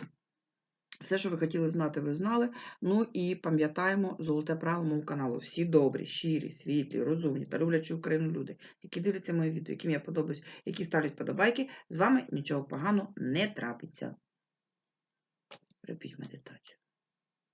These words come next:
Піклуйтесь про своє місто. Кожен має піклуватись про своє місто.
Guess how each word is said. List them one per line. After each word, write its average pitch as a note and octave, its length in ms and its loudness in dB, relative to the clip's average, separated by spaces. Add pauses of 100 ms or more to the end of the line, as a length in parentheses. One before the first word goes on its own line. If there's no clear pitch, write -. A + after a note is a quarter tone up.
(120)
Піклуйтесь - 460 -16
про - 200 -20
своє - 240 -20 (140)
місто. - 260 -20 (960)
Кожен - 300 -14
має - 240 -14
піклуватись - 460 -20
про - 140 -20
своє - 260 -18
місто. - 300 -20